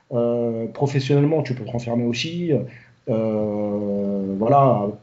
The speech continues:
et puis voilà, ça peut être, ça peut, ça peut impacter plein, plein de, plein de façons de, d'agir dans ta vie, hein. Et du coup, ça peut, ça peut être problématique. Si des fois c'est poussé à l'extrême, euh, voilà, tu peux être enfermé. C'est pour ça qu'il faut,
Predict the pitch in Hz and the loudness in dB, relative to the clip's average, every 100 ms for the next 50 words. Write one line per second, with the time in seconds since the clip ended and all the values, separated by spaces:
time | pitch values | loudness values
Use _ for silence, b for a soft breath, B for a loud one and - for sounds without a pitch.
0 | - 127 - 113 107 104 151 131 117 123 | -6 -6 -6 -4 -2 2 4 2 0 -2
1 | 123 - - 127 120 120 117 147 139 123 | -2 -2 0 4 2 2 2 2 4 4
2 | 120 165 160 - 160 151 147 147 131 120 | 4 2 0 2 2 2 2 4 4 4
3 | 113 - B B B B - 147 156 131 | 0 -4 B B B B 2 4 4 2
4 | 165 151 131 120 117 107 107 107 104 110 | 0 2 4 4 2 0 -2 -4 -6 2
5 | 139 127 151 147 160 135 180 131 - - | 2 4 2 4 4 2 2 0 -2 -10
6 | B B _ 117 117 127 170 - 123 127 | B B _ -10 -6 -6 -4 -4 -4 -4
7 | 120 - 127 - 127 131 127 - - - | -6 -2 -4 2 4 4 2 -6 -12 -14
8 | - 113 107 104 120 - 131 131 - 127 | -8 -4 -4 -2 -2 0 0 -2 -4 0
9 | 151 117 123 - 147 98 - B B B | 2 2 0 0 2 2 -2 B B B
10 | B 104 107 135 147 123 120 - 120 131 | B -8 0 4 2 2 -4 -4 -2 0
11 | 147 135 127 131 196 147 131 143 120 | 0 0 0 2 0 0 0 2 2